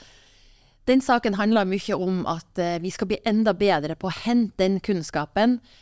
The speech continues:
til blant annet til, eh, de som skal påvirke politikken. Så det er liksom en viktig, et viktig grep vi gjør om, eh,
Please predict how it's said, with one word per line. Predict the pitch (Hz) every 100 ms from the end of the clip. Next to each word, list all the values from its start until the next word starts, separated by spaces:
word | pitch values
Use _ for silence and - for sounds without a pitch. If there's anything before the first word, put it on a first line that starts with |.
| _
til | - 175
blant | 165 196 196
annet | 208 160 190 269
til, | - 175 160 160
eh, | 160 160 160 160 160
de | 156 147
som | 156 165
skal | 156 160 147 147 147 147
påvirke | - 143 135 -
politikken. | 156 - 170 - 302 339 - _ _ _ _
Så | - 247
det | 247
er | 262
liksom | 214 - 220
en | 180 196 202
viktig, | 196 - - - 170 175 180 180 175 175 180
et | - 185
viktig | 214 - 185
grep | 185 165 165 -
vi | 208 160
gjør | 156 170 156
om, | 160 160 165
eh, | 160 160